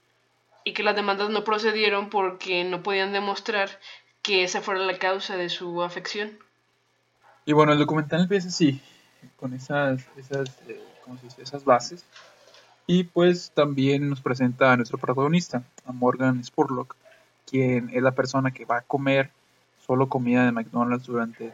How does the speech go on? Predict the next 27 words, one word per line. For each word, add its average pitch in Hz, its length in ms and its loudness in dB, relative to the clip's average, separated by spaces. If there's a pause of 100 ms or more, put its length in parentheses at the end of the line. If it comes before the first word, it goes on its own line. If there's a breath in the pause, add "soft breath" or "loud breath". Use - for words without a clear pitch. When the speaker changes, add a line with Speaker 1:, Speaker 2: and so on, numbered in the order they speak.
(140)
Speaker 2:
treinta 131 460 0
días. 127 300 -6 (640)
Y, 170 40 -12
pues, 175 160 6
lógicamente, 170 500 6
antes 147 420 2
de 139 280 4
empezar 131 340 -6
con 160 160 2
esto, 151 320 -4 (160)
empieza 156 360 -4
con 123 280 -4
las 117 340 -4 (140)
mediciones 127 640 -6
de 123 80 -4
su - 140 -14
cuerpo, 127 640 4
de 117 80 -8
su - 140 -20
salud, 123 440 -2
de 120 80 -16
cómo 123 180 -6
está 123 140 -8
actualmente 120 600 -4
y 113 140 -20
todo 120 140 -4
esto. - 300 -18